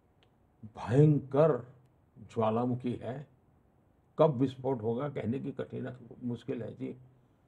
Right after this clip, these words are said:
हर जगह पे इस प्रकार का जुल्म है और सिर्फ उन्होंने अपनी वोट बैंक की राह। दूसरा, वो कानून नियमों को पा-, पालन करने को तैयार नहीं है।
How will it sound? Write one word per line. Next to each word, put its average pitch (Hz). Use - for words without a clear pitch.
हर 151
जगह 131
पे 147
इस -
प्रकार 123
का 117
जुल्म 104
है -
और 123
सिर्फ -
उन्होंने 123
अपनी 135
वोट 107
बैंक 113
की 131
राह। 110
दूसरा, 180
वो 170
कानून 151
नियमों 139
को 90
पा-, -
पालन 139
करने 127
को 147
तैयार 120
नहीं 123
है। 80